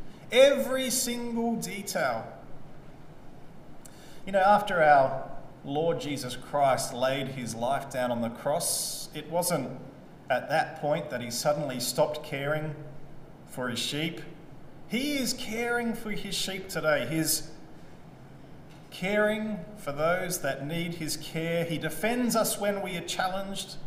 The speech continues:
He protects us even if we don't think we need protecting.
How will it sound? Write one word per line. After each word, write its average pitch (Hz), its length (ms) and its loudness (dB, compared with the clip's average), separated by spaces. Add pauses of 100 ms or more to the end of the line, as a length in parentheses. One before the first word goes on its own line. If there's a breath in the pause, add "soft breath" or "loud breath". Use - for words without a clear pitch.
(1000)
He 135 80 0
protects 123 560 -2
us 160 260 -2
even 151 480 -2
if 135 180 -4
we 165 140 -2
don't 147 380 -2
think 165 280 -4
we 147 120 -4
need 147 260 -4
protecting. 151 680 -4